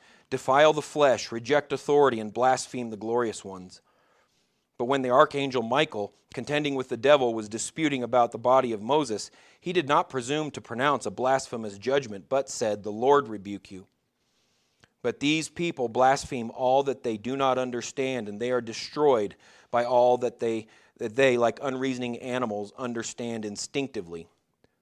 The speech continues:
Woe to them, for they walked in the way of Cain and abandoned themselves for the sake of gain to Balaam's error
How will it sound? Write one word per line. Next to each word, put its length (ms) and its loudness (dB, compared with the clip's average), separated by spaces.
Woe 320 6
to 160 -8
them, 300 -12
for 100 -12
they 140 2
walked 360 6
in 100 -4
the 80 0
way 200 4
of 120 0
Cain 360 -2
and 80 -6
abandoned 480 -2
themselves 460 -2
for 120 -14
the 100 -6
sake 280 0
of 140 -6
gain 340 -4
to 80 -10
Balaam's 480 0
error 460 0